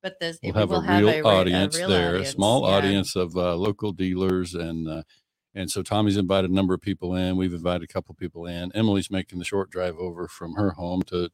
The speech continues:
Speaker 2: to be part of the
Speaker 1: Yep.
Speaker 2: audience. So we look forward to seeing her.
Speaker 1: We have a handful of dealers.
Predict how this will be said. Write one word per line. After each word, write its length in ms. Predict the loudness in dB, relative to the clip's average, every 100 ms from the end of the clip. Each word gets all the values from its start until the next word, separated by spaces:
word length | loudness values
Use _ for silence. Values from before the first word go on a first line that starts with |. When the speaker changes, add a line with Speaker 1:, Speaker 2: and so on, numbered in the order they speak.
| -8
Speaker 2:
to 200 | -6 -4
be 160 | -4 -4
part 260 | -2 -2
of 120 | -4 -6
the 120 | -6
Speaker 1:
Yep. 80 | -6 -2
Speaker 2:
audience. 440 | -2 0 -2 -4
So 160 | -6 -4
we 140 | -6
look 160 | -8 -8
forward 200 | -6 -4
to 20 |
seeing 260 | -6 -6 -4
her. 100 | -2
Speaker 1:
We 100 | 0
have 180 | -2 -4
a 40 |
handful 360 | -6 -6 -6 -8
of 80 | -6
dealers. 500 | -6 -4 -6 -8